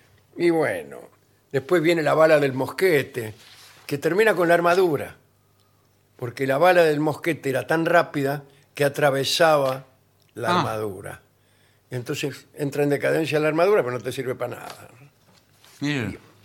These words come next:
Speaker 1: Y, y ahí empiezan los mosqueteros. Hasta que un alemán, eh, en mil ochocientos cuarenta, inventa la forma de cargar los arcabuces, los rifles, lo que sea, ya no por la parte de adelante,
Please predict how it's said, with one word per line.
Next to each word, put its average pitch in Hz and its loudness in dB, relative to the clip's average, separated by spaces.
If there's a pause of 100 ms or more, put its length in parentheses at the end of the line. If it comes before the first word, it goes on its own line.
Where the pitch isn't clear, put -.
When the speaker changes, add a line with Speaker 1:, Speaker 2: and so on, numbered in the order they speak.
(220)
Speaker 1:
Y, 131 -10
y 127 0
ahí 143 4
empiezan 131 -2
los 107 -8
mosqueteros. - -12 (1300)
Hasta 160 -2
que 202 -6
un 190 2
alemán, 147 0 (960)
eh, 101 -12 (380)
en 131 -8
mil 143 -2
ochocientos 143 -6
cuarenta, 135 0 (600)
inventa 156 -4
la 143 -6
forma 139 -2
de 107 -10
cargar 123 -2 (360)
los - -8
arcabuces, 123 -6
los 110 -8
rifles, 104 -10
lo 101 -14
que 117 -10
sea, 113 -10 (440)
ya 165 0
no 180 2
por 143 0
la 123 0
parte 127 -4
de 120 0
adelante, 110 -6